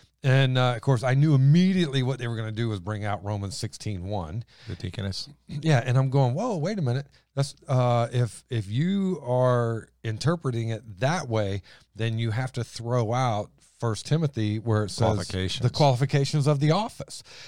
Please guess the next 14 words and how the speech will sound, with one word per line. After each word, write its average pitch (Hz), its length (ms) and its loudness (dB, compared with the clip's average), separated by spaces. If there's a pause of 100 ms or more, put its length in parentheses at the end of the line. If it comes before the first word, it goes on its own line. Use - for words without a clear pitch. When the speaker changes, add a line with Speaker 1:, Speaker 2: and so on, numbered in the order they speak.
(220)
Speaker 1:
And, 127 380 4
uh, 113 280 4
and 113 180 -2
then 117 160 0
that 110 160 0
ended 101 300 -2
the 92 160 -6
debate. 85 440 -10 (140)
<laughs> - 120 -18
'Cause 139 180 6
I 139 80 6
said, 139 360 4
Speaker 2:
<laughs> - 40 -12
Speaker 1:
"Either, 135 400 4